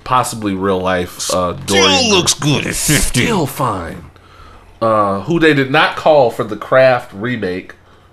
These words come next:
Speaker 1: or reboot or whatever
Speaker 2: Mm-hmm.
Speaker 1: it is.
Speaker 2: Mm-hmm.
Speaker 1: Um, so,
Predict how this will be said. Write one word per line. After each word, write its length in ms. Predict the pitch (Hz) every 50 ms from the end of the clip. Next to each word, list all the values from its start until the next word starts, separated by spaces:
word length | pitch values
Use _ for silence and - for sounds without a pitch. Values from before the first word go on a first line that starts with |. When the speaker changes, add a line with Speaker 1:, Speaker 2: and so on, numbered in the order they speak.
| _ _
Speaker 1:
or 120 | 98 92
reboot 480 | 90 95 113 113 98 104 107 107 104 -
or 60 | 98 87
whatever 400 | 95 98 101 107 107 - - -
Speaker 2:
Mm-hmm. 80 | 95 92
Speaker 1:
it 60 | 85
is. 240 | 85 87 92 - 117
Speaker 2:
Mm-hmm. 960 | 117 127 135 131 147 156 214 - - - - - - - - - - - -
Speaker 1:
Um, 600 | 117 117 113 113 110 107 104 98 95 92 95 95 - - - - - - _ - - - - - - - - - - - - -
so, 460 | - - 156 147 143 135 131 127